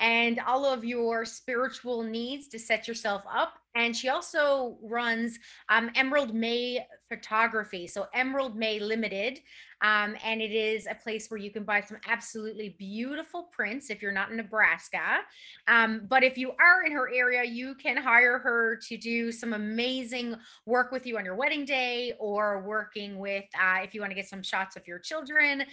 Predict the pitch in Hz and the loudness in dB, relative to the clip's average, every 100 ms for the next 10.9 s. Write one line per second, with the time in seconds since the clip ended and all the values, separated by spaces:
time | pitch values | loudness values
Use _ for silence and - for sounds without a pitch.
0 | - - - 190 196 - 185 - 170 160 | -12 -20 -10 -6 -6 -4 -4 -4 -8 -8
1 | 202 220 208 214 208 - 233 220 220 220 | -6 0 4 6 4 0 2 4 4 4
2 | 220 220 - 196 214 220 277 226 247 311 | 2 -2 -6 -6 2 6 6 4 4 2
3 | 294 320 302 302 285 285 294 294 277 247 | 2 -2 -2 2 2 2 -2 -2 -2 -2
4 | 262 254 247 233 233 240 247 269 247 233 | 0 0 2 0 0 2 2 2 2 2
5 | 233 220 220 233 254 277 - 220 - - | 2 -2 0 0 0 -2 0 0 0 -14
6 | - - 214 226 233 240 247 302 269 247 | -20 -2 0 2 2 2 2 -4 -6 -6
7 | 240 - - 233 240 233 214 240 220 220 | -4 -4 0 2 4 2 2 -2 -4 -6
8 | - 233 240 226 185 226 240 208 - _ | -4 -4 -2 -6 0 4 4 4 -6 _
9 | _ _ _ - 269 269 233 226 220 349 | _ _ _ 0 0 0 -4 -6 -4 0
10 | 262 226 220 220 - 254 320 285 | 0 0 -4 -8 -4 -2 -2 -4